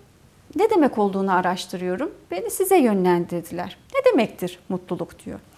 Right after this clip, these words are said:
O da diyor ki, "Şimdi etraf çok kalabalık, bu gürültüden sana izah edemem açıkça. Ee, sen," diyor, "şu eline bir kaşık vereyim, içine de iki damla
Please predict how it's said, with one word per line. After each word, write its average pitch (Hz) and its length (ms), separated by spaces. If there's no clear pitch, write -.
O 381 100
da 427 140
diyor 571 140
ki, 302 100
"Şimdi 403 240
etraf 359 340
çok 359 200
kalabalık, 392 520
bu 277 80
gürültüden 302 520
sana 294 260
izah 277 380
edemem 349 420
açıkça. 294 480
Ee, 202 540
sen," 480 420
diyor, 302 280
"şu - 180
eline 320 360
bir 330 80
kaşık - 380
vereyim, 247 360
içine 311 320
de 269 80
iki 277 200
damla 254 500